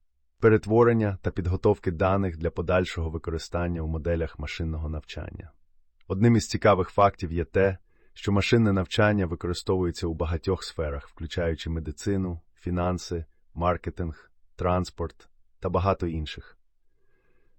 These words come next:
Наприклад, у медицині машинне навчання може допомогти у виявленні хвороб, прогнозуванні результатів лікування та розробці нових методів діагностики.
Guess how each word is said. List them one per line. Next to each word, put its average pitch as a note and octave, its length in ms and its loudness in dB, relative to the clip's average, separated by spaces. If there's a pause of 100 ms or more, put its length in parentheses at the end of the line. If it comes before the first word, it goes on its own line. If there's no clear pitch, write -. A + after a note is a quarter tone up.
(220)
Наприклад, G2 680 2 (140)
у G#2 60 -2
медицині G#2+ 680 2
машинне F2+ 440 0
навчання F#2+ 520 0
може F2 260 -2
допомогти F2 600 -4
у F2+ 100 -2
виявленні E2+ 500 0
хвороб, F#2 540 0 (260)
прогнозуванні F2+ 800 2
результатів E2 640 -2
лікування E2+ 680 -2 (100)
та F2+ 120 -4
розробці F2 500 -2
нових F2 360 -2
методів E2 420 -6
діагностики. D2+ 800 -8